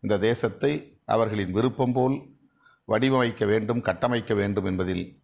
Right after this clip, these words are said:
கவனம் செலுத்துகின்றனர். இது இந்திய தேசத்தின் நலன்களுக்கு எதிரானது, ஜனநாயகத்திற்கு புறம்பானது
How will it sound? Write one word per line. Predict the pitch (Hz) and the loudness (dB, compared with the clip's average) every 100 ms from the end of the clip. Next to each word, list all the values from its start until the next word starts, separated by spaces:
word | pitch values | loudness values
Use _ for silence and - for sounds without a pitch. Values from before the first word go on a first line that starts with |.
| - | -2
கவனம் | 95 104 98 | 0 2 -2
செலுத்துகின்றனர். | - 85 - 82 82 80 - - _ _ _ | -4 -6 -6 -6 -6 -6 -10 -20 _ _ _
இது | - 107 110 113 | -2 2 2 0
இந்திய | - 98 110 110 104 92 85 | -4 -2 0 2 2 0 0
தேசத்தின் | 101 101 - - 85 | 0 0 -4 -2 -2
நலன்களுக்கு | 85 95 90 90 82 80 | 0 0 -2 -4 -4 -4
எதிரானது, | 82 95 90 90 98 - - _ _ _ _ _ | 0 0 0 0 -4 -8 -18 _ _ _ _ _
ஜனநாயகத்திற்கு | 87 98 113 123 123 104 104 85 92 | -2 2 2 2 2 -2 -6 -8 -6
புறம்பானது | - 90 98 98 92 90 101 | -2 0 2 0 0 -4 -6